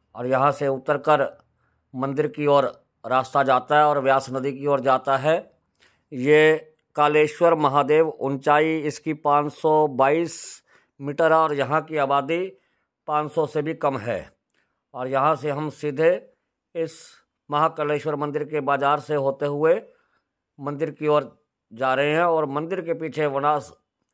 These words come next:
व्यास नदी का बहुत ही अद्भुत दृश्य देखने को मिलेगा, जहां जाकर सभी भक्तजनों को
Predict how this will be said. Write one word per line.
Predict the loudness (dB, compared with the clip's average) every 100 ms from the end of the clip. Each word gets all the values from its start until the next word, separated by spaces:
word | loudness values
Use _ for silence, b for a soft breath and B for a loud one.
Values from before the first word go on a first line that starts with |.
| _ -18
व्यास | -4 0 0 -2
नदी | -8 -6
का | -4 -2
बहुत | -2 -2
ही | -2
अद्भुत | -4 -4 -4
दृश्य | -6 -8 -4 -4 -4 _ _ _ _ _ _ _ _
देखने | -12 -8 -6 -4
को | -4 -4
मिलेगा, | -2 -2 -2
जहां | 0 0 0
जाकर | 0 -2 0 0 -2 -10 _ _ _ -6
सभी | -4 -2
भक्तजनों | -4 -4 -4 -2 -2
को | -2 0 0 -2